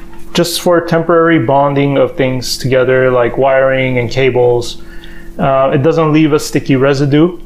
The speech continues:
Unlike zip ties, you do not need to cut them or anything like that. They're just reusable.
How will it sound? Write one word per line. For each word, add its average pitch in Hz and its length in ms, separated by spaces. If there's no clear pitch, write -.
Unlike 156 400
zip 185 300
ties, 143 380
you 143 100
do 151 120
not 147 220
need 139 180
to 127 80
cut - 300
them 143 460
or 139 200
anything 143 280
like 139 200
that. 147 200
They're 139 120
just 127 220
reusable. 139 720